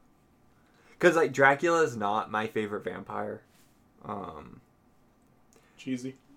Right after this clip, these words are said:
Speaker 1: No, just, just not. I mean, Frankenstein is re-, well, Frankenstein's monster is really cool, but just, I don't know, dude. Black, Creature from the Black Lagoon is
Speaker 2: Yeah.
Speaker 1: just, like,
Speaker 2: Perky lips.
Speaker 1: just so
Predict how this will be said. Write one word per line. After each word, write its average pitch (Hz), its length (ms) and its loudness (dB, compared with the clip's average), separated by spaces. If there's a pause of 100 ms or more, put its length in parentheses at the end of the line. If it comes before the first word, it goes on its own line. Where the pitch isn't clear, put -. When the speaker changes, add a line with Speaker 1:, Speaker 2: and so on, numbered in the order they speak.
(340)
Speaker 1:
No, 190 300 -6
just, - 240 -12 (360)
just - 220 -16
not. 98 400 -6
I 175 80 2
mean, 220 140 2
Frankenstein 214 840 2
is 131 180 -8
re-, 123 200 0
well, 110 260 -4
Frankenstein's 143 560 -10
monster 107 500 -6
is 98 120 -8
really 101 340 -6
cool, 101 460 -10 (760)
but 107 400 -2
just, 185 320 -6 (2000)
I - 160 -8
don't 180 120 -4
know, 175 140 -4
dude. 185 220 -4 (340)
Black, - 360 -2
Creature - 200 -10
from 175 100 -8
the 175 60 -10
Black 156 260 -6
Lagoon 135 300 -6
is 117 100 -6
Speaker 2:
Yeah. - 60 -8
Speaker 1:
just, 123 200 -4
like, 110 220 -2 (1000)
Speaker 2:
Perky 117 320 -12
lips. 107 320 -16
Speaker 1:
just - 220 -6
so 156 300 -2